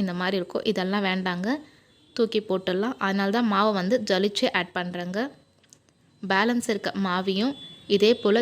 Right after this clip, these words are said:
ஜலிச்சு ஆட் பண்ணிக்கோங்க. அப்படியே கூட செய்யலாம், but ஜலிச்சு ஆட் பண்ணுறது இன்னும் நல்லதுங்க.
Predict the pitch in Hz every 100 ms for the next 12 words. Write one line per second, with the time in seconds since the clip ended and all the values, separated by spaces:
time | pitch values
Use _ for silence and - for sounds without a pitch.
0 | 208 185 190 - 240 190 185 196 180 175
1 | 175 196 277 - _ _ _ _ _ _
2 | _ _ _ _ _ _ - 196 226 247
3 | 247 240 262 202 190 214 247 196 190 -
4 | 202 226 269 233 196 196 190 214 - 220
5 | 196 208 185 175 180 180